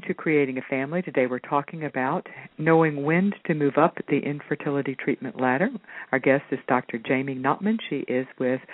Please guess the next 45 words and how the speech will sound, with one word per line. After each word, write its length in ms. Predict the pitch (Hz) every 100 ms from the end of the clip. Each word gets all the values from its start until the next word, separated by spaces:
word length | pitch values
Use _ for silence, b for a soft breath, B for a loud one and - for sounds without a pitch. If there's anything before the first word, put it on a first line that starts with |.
| B -
a 80 | 143
reproductive 540 | 196 - 147 135 131
endocrinologist 800 | 127 127 - 131 143 156 156 156 -
with 100 | 170 -
R 220 | - 139
M 220 | 143 139 -
A 280 | 135 135 127
New 140 | 131
York. 400 | 113 135 185 - - B B B B B -
Creating 340 | 165 151 135
a 20 | 131
Family 300 | 135 151 240 -
has 200 | 127 131 - -
the 180 | 131 -
largest 580 | 135 143 214 214 107 196 - -
infertility 760 | 156 165 151 - 139 135 143 131
and 160 | 135
adoption 460 | 120 123 123 - 131
communities 500 | 131 127 127 131 190 -
on 100 | 180
the 80 | 185 -
social 280 | 180 190 151
networks, 480 | 127 113 120 123 - -
and 140 | 190
we 80 | 160
would 180 | 131 123
love 180 | 120 -
to 60 |
have 260 | 143 139 139
you 100 | 170
join 320 | - 190 160
us. 80 | 104 - B B B -
On 160 | 143
Twitter, 320 | - 139 180 -
you 220 | 143 131
can 200 | - 120 -
find 220 | 123 123
me 140 | 139
at 120 | 113 -
Dawn 300 | 123 120 123
Davenport 580 | 127 123 120 - 127 131
one, 300 | 151 226 277
or 140 | 135
you 100 | 123
can 160 | 123